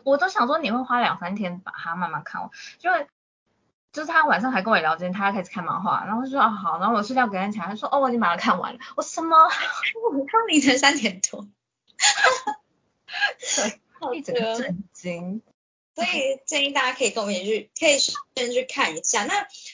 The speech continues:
Speaker 2: 如果说你真的没有那个时间，但又想要听我们聊的话，你当然也是可以去看那种快速版的，然后再听我们分析啊。我觉得这样也是可以啦。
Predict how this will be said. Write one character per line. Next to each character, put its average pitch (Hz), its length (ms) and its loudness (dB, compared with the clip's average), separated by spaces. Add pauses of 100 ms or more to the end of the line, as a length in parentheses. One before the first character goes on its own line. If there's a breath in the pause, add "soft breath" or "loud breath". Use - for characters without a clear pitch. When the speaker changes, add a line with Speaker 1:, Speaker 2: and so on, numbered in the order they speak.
Speaker 2:
如 262 220 4
果 247 220 4
说 247 200 2
你 220 60 -2
真 233 160 2
的 247 80 2
没 208 80 0
有 202 60 0
那 208 100 -4
个 220 80 2
时 175 240 4
间， 180 240 0
但 220 120 2
又 277 80 2
想 233 180 0
要 - 60 0
听 226 200 -8
我 220 80 -6
们 170 220 -4
聊 156 180 0
的 202 100 -2
话， 208 280 6
你 180 280 -8 (120)
当 233 140 6
然 214 100 4
也 170 80 0
是 208 160 0
可 220 80 0
以 170 160 6
去 208 180 -4
看 202 220 -4
那 196 120 0
种 170 120 -6
快 185 240 0
速 185 260 -4
版 - 300 -4
的， 104 340 -4
然 190 140 -2
后 208 80 4
再 226 140 8
听 226 200 -2
我 185 60 2
们 170 160 -4
分 175 260 -6
析 170 260 4
啊。 - 140 -6
我 185 100 -6
觉 208 100 4
得 285 40 6
这 339 60 4
样 233 100 2
也 180 80 2
是 202 140 -2
可 - 240 -4
以 - 100 -10
啦。 - 220 -20